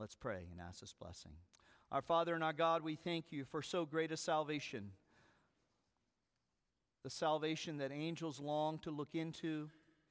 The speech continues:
You have revealed to shepherds. You've revealed to the ordinary folk like us. Not many of us were wise. Not many of us were noble. We were not much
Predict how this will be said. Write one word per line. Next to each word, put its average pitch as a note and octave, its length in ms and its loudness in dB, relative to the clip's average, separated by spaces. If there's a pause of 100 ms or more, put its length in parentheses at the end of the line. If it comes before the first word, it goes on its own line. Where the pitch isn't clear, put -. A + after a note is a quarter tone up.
(600)
You D3 140 2
have D3 160 2
revealed D3+ 640 0 (240)
to - 100 -8
shepherds. - 760 -4
You've C#3 220 -2
revealed D#3 460 0
to D#3 120 -4
the C#3+ 100 0
ordinary D#3 440 0
folk D3+ 340 -2
like C#3 220 0
us. A2 480 -2 (680)
Not D3+ 180 2
many F3+ 260 2
of E3+ 100 2
us E3 260 4
were F3+ 120 -2
wise. D3 500 4
Not D#3+ 140 -2
many E3 240 0
of D#3 80 0
us D#3+ 200 0
were E3 100 -4
noble. C3+ 520 0 (1300)
We D#3 120 2
were E3+ 100 2
not E3 260 2
much D#3+ 440 0